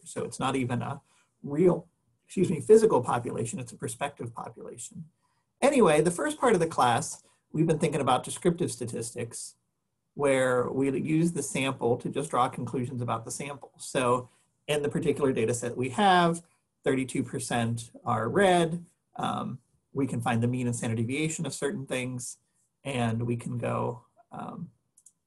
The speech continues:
from there. But what we wanna do now is think about the more complicated parts. And there's two parts left. And on the first day I mentioned that probability is the second part of the course, and that's what we're gonna be starting now.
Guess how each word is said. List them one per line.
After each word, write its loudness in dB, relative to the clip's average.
from 0
there. -6
But 6
what 10
we 6
wanna 2
do 2
now 2
is 0
think -4
about 2
the -6
more -2
complicated -4
parts. -14
And -6
there's -2
two -2
parts 2
left. 0
And 0
on 0
the -4
first -2
day 0
I 2
mentioned -4
that -2
probability 2
is -8
the -8
second -2
part -4
of -4
the -2
course, -6
and -4
that's -6
what -4
we're -2
gonna -4
be -6
starting -4
now. -8